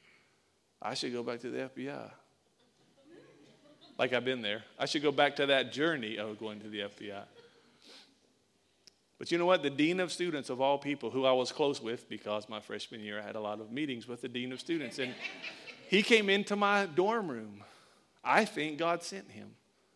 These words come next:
but he just happened to walk into the dorms. And he comes to my room, he's like, he's like, "Jenkins, what are you doing?" I said, "Man, I think I'm rolling out of here.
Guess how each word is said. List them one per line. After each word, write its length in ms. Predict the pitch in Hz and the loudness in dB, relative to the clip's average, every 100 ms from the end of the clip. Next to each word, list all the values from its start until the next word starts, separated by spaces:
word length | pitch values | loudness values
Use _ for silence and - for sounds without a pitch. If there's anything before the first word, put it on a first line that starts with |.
| _ | _
but 100 | - | -4
he 80 | 139 | -2
just 180 | 190 160 | 0 0
happened 300 | 139 135 160 | 0 0 -4
to 80 | 151 | -2
walk 280 | 165 160 175 | -2 -2 -4
into 220 | 160 160 | -6 -6
the 120 | 165 | -6
dorms. 460 | 165 180 185 135 - _ _ _ _ | -6 -6 -8 -14 -20 _ _ _ _
And 80 | 135 | -4
he 60 | |
comes 180 | 135 156 | -2 -4
to 80 | 156 | -2
my 100 | 156 | -4
room, 140 | 156 | -4
he's 100 | 151 | -4
like, 140 | 151 143 - - _ _ | -4 -6 -12 -20 _ _
he's 140 | 156 | 2
like, 120 | 160 | 2
"Jenkins, 300 | 151 220 196 | 4 2 4
what 120 | 175 208 | 6 4
are 20 | |
you 80 | 214 | 4
doing?" 360 | 240 208 127 - | 0 0 -4 -8
I 60 | |
said, 180 | 123 143 | -8 -6
"Man, 160 | 156 185 | -2 -2
I 80 | 175 | -2
think 220 | 175 160 | -4 -4
I'm 200 | 147 135 | -4 -2
rolling 280 | 127 123 107 | -2 -2 -4
out 180 | 98 | -6
of 60 | 90 | -8
here. 280 | 80 101 | -12 -16